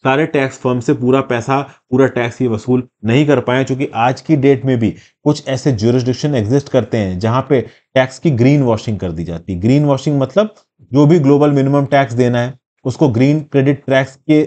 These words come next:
साथ मिला के एक तरीके से टैक्स का रिफंड ले लिया जाता है। तो basically overall जो मिनिमम पन्द्रह परसेंट का ग्लोबली टैक्स लगाया था एक सौ चालीस कंट्री ने दो हज़ार बारह में,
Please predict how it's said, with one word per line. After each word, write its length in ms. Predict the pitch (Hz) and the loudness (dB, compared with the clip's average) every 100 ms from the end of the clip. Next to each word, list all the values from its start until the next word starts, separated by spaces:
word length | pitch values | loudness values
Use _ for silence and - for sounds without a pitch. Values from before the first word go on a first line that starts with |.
| 151 | -2
साथ 420 | - 127 220 - | -4 0 0 -2
मिला 280 | 113 113 131 | -2 0 0
के 160 | 127 98 | -2 -6
एक 560 | 82 _ _ _ - - | -6 _ _ _ -10 -2
तरीके 300 | 131 123 139 | 0 0 -2
से 100 | 147 | -4
टैक्स 300 | - 120 - | -4 -6 -4
का 120 | 139 | -2
रिफंड 320 | 117 107 127 | -2 -2 -2
ले 160 | 123 113 | -2 0
लिया 200 | 113 110 | 0 0
जाता 300 | 101 98 104 | -2 -4 -4
है। 200 | 104 - _ - | -6 -8 _ -6
तो 60 | 123 95 | -4 0
basically 480 | 123 135 151 156 165 - | 2 2 0 2 0 0
overall 400 | 143 131 131 113 | 0 0 2 0
जो 100 | 117 | 2
मिनिमम 340 | 117 117 123 147 | 0 0 0 0
पन्द्रह 380 | 143 110 117 147 | -2 -4 0 0
परसेंट 400 | 151 135 139 135 | 0 -4 -4 -4
का 80 | 139 | -2
ग्लोबली 460 | 123 113 120 131 127 - _ - | 0 0 0 0 0 -2 _ -4
टैक्स 260 | 131 135 131 | -2 -2 -4
लगाया 280 | 117 120 | -2 0
था 100 | 131 | 0
एक 180 | 127 120 | -2 -4
सौ 100 | 143 | -6
चालीस 300 | 117 120 127 | -2 -2 -2
कंट्री 280 | 135 120 127 | -2 -2 0
ने 100 | 127 | -2
दो 180 | 120 131 | 0 0
हज़ार 280 | 120 113 120 | 0 -2 -2
बारह 300 | 110 104 131 | 0 0 0
में, 160 | 127 | 0